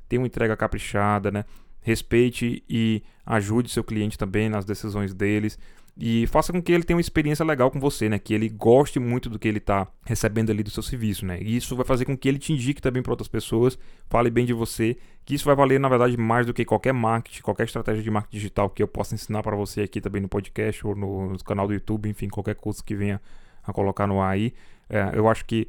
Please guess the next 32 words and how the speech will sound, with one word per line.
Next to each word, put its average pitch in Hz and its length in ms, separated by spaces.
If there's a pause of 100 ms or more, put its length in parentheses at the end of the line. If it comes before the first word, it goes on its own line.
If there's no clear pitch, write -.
(280)
o 110 160
atendimento 113 480
bom 104 280
e 107 60
a 107 40
entrega 107 260
de 107 80
um 104 40
bom 107 120
produto 104 400
vai 107 240 (480)
fazer 107 320
bastante 110 500
diferença 107 540
aí - 20
também 101 280
nas 104 160
indicações 110 440
que - 80
você 117 160
vai 110 140
receber 107 360
dos 104 100
seus 110 140
clientes, 113 440
né? 98 100 (520)
E, 113 360
além 139 180
disso, 139 160
também 135 240
continuar 123 540
estudando, 120 600